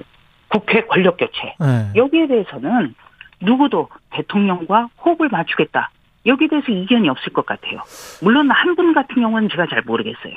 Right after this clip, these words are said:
Speaker 2: 한 분이 누구죠?
Speaker 1: 그
Speaker 2: 천하람?
Speaker 1: 대통령 사사건건 그 발목 잡은 분이 시켜서 나왔다는 분은 제가 모르겠습니다.
Speaker 2: 아, 시켜서 나왔다는 분이면 이준석
Speaker 1: 네.
Speaker 2: 대표가 시켜서 나왔다는 천하람 후보, 뭐, 이렇게 지금 말씀하시는 것 같은데?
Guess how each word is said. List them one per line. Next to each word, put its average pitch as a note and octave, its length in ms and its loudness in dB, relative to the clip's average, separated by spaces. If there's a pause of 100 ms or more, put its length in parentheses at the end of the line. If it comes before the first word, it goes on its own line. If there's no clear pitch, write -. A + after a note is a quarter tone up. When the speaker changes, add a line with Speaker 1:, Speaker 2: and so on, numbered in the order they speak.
Speaker 2:
한 A#3+ 240 0
분이 A#3 240 4
누구죠? C3 360 -4 (840)
Speaker 1:
그 B3 380 4 (600)
Speaker 2:
천하람? F3 380 2
Speaker 1:
대통령 A#3+ 200 2
사사건건 G#3+ 1000 0
그 F#3 220 2
발목 G3+ 380 2
잡은 F#3+ 340 2
분이 F3+ 200 2
시켜서 C4 380 2
나왔다는 E3+ 540 2
분은 G#3 240 4
제가 F#3+ 160 0
모르겠습니다. A2+ 520 -6
Speaker 2:
아, C3 160 4
시켜서 - 420 0
나왔다는 C#3 440 2 (300)
분이면 D3+ 200 4
이준석 G#3 520 6
Speaker 1:
네. F3 100 6
Speaker 2:
대표가 F3+ 340 4
시켜서 G3 360 0
나왔다는 D3+ 440 0 (380)
천하람 G3+ 400 2
후보, F3 320 2
뭐, D3 160 4
이렇게 F3+ 340 4
지금 D3 180 0
말씀하시는 B2 540 -2
것 A#2+ 80 -8
같은데? C3 420 -10